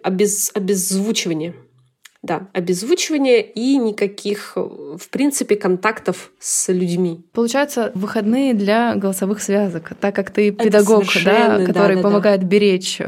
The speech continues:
Speaker 2: голос, б-, беречь связки, это, наверное, для тебя и как, э, очень большой плюс, да, может рассматриваться, наверное, отдельно?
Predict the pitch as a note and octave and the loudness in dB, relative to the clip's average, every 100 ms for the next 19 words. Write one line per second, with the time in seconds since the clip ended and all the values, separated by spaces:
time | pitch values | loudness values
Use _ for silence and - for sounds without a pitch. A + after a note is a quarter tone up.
0 | F3 F#3 B3+ C#4+ A#3 F#3 F3 F#3+ F#3+ F#3+ | -2 0 2 2 0 -2 -2 0 2 0
1 | - G3 B3 A3+ F3+ F#3+ F3+ F#3 G#3 F#3+ | 0 0 0 -2 -4 -2 -2 0 0 2
2 | F#3+ F#3 G#3 G3 F3+ - F3+ G3 A3 G3+ | 2 2 2 0 -2 -4 -2 0 0 -2
3 | - - - G3 F#3+ F#3 F3+ F3 E3+ E3 | -8 -14 -12 -4 -4 -4 -6 -2 -2 -2
4 | F3+ F#3 F3+ F3 F#3+ G3+ G3+ F#3 D#3+ E3 | -4 -2 -2 -2 -2 0 0 -2 -4 -2
5 | G#3+ G3+ E3 - - F#3+ - - F3 F#3 | -2 -2 -6 -8 -10 -12 -12 -8 -6 -4
6 | E3+ E3 D#3+ F3 E3+ E3 E3 E3+ F#3 E3+ | -4 -6 -4 -2 -2 -2 -4 -2 0 0
7 | D#3+ | -2